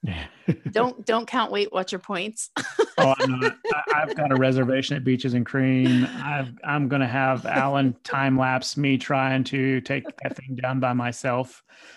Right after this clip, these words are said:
Speaker 1: So
Speaker 2: Good
Speaker 1: I'm
Speaker 2: for
Speaker 1: excited.
Speaker 2: you.
Speaker 1: I'm looking forward to it. But, um,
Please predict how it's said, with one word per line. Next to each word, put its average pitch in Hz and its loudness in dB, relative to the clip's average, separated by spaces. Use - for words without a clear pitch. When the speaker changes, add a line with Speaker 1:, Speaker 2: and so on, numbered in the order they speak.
Speaker 1:
So 117 -10
Speaker 2:
Good 214 -4
Speaker 1:
I'm 247 4
Speaker 2:
for - 4
Speaker 1:
excited. 196 -6
Speaker 2:
you. 180 -4
Speaker 1:
I'm 170 -6
looking 123 -10
forward 117 -4
to 120 -6
it. 120 -6
But, 110 -8
um, 113 -8